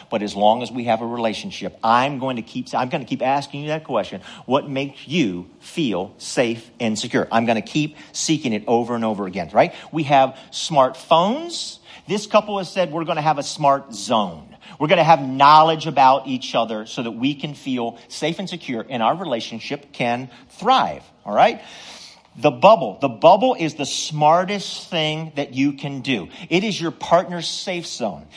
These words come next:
It is the most basic need, the most basic need that any rela-, so what I'm afraid of today is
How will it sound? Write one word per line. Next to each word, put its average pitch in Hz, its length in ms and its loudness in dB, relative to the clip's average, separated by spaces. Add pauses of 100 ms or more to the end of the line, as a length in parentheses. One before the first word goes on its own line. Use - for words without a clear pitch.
(120)
It 165 100 0
is 160 120 0
the 156 80 -2
most 143 360 -2
basic 220 500 -4
need, 135 640 -6
the 139 60 -2
most 135 480 -2
basic 208 560 -4
need 117 480 -6
that 117 260 -2
any 165 240 -4
rela-, 139 300 -4
so - 140 -10 (160)
what 202 220 2
I'm 220 120 -2
afraid 185 420 0
of 104 200 2
today 101 400 -4 (280)
is 131 240 -4